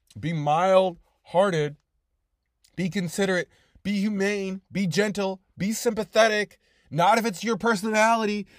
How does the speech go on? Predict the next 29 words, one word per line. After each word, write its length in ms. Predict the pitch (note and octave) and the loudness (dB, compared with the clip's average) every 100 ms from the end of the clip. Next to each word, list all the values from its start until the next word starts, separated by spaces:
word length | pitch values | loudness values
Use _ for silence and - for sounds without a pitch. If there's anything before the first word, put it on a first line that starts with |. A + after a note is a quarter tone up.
| - | -10
not 280 | D#3+ F3 A3+ | 0 2 2
if 100 | A#3 | 0
that's 300 | G3 G#3 - | 0 -2 -2
kind 240 | - A#3 G#3+ | -2 0 -2
of 100 | G#3 | -8
the, 80 | |
the, 180 | G3 F#3 - | -8 -10 -4
the 120 | A3 | -4
thing 360 | - A#3+ A#3+ A3+ | 0 0 0 -4
to 100 | A3+ | -4
do, 500 | A#3 B3+ A#3 A3+ A3+ _ _ | -4 -4 -4 -6 -10 _ _
right? 400 | D3 F#3 A3 G#3 - - | 2 4 4 -2 -8 -2
Like, 240 | D#3+ D#3+ | 0 0
this 240 | C3 G3 - | -2 -6 -4
is, 220 | G3+ - _ _ | -8 -8 _ _
this 180 | F3+ G#3+ | -6 -4
is 180 | A#3+ D3+ - | -4 -6 -6
who 260 | - A#3 G3+ | -2 -2 0
you 260 | G3+ G#3+ | -2 -2
are. 280 | - F3+ F3+ | 2 4 4
You 240 | D3 G#3 - _ - | 0 -6 -8 _ -4
are 460 | F3 A3 A3 F3 _ _ _ - | -2 -2 -4 -6 _ _ _ -14
this 360 | A2+ D3+ - | -8 -8 -6
now 220 | D3+ C#3 | -6 -4
because 300 | B2 B2 D#3+ | -6 -6 -6
of 140 | C3+ A2+ | -6 -10
what 160 | C#3 | -12
Jesus 540 | A#2 G#2+ D3+ D#3 D#3 - | -12 -10 -8 -8 -12 -14
Christ 500 | - D#3 D3+ - | -12 -6 -6 -8